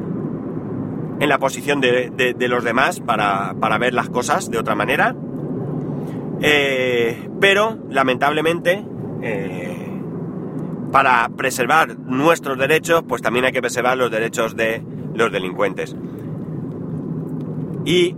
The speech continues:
eh, insisto, si son delincuentes, eh, y son culpables, pues tienen que pagar. Eso, desde luego, jamás, jamás, jamás me oiréis a mí poner en duda que alguien que comete un delito tiene que pagar.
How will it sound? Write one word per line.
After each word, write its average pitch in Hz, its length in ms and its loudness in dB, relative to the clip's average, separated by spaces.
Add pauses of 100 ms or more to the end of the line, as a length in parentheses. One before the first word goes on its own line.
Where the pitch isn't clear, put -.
eh, 110 880 0
insisto, 117 520 -2
si 104 600 -2
son 139 180 2
delincuentes, 135 800 2 (160)
eh, 90 760 -2
y 92 100 -4
son 113 360 2
culpables, 120 400 2
pues 104 200 -8
tienen 104 200 -2
que - 80 -4
pagar. 90 320 -2 (240)
Eso, 123 420 2
desde - 260 -6
luego, 135 360 0 (600)
jamás, 139 540 2
jamás, 131 580 2
jamás 123 520 0 (300)
me 113 200 4
oiréis 120 320 2
a 113 60 -2
mí 123 140 0
poner 110 420 0
en 101 140 -4
duda 139 360 2 (680)
que 101 80 0
alguien 110 380 2
que 101 100 -2
comete 117 280 0
un 117 100 0
delito 123 340 0
tiene 98 220 -2
que 90 80 -2
pagar. 78 320 -4